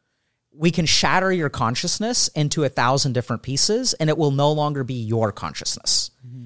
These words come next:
Speaker 1: That as your conscious being interacts with the world, I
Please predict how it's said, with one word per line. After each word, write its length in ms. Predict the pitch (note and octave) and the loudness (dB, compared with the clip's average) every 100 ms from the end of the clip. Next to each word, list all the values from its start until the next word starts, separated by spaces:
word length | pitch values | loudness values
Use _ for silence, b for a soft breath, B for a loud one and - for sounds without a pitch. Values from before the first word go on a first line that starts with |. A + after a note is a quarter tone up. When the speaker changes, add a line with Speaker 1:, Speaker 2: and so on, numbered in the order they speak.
| B2 | -8
Speaker 1:
That 260 | - C#3 - | 0 0 0
as 440 | D3 D#3+ G3+ G3 D3+ | 0 2 2 2 -2
your 380 | C#3+ D#3+ F#3+ F#3 | 0 2 2 0
conscious 540 | - E3 E3+ - D#3 | -4 -4 -4 -2 -4
being 340 | C#3+ D#3 C#3+ C3+ - | -2 -2 -2 -4 -4
interacts 600 | D#3+ E3 D3 C3 D#3 - | -2 0 2 2 2 -2
with 140 | D3 | -2
the 80 | C#3 | -2
world, 480 | B2 G3+ E3 C#3+ C#3 b b b | 2 4 6 4 0 b b b
I 40 | - | -10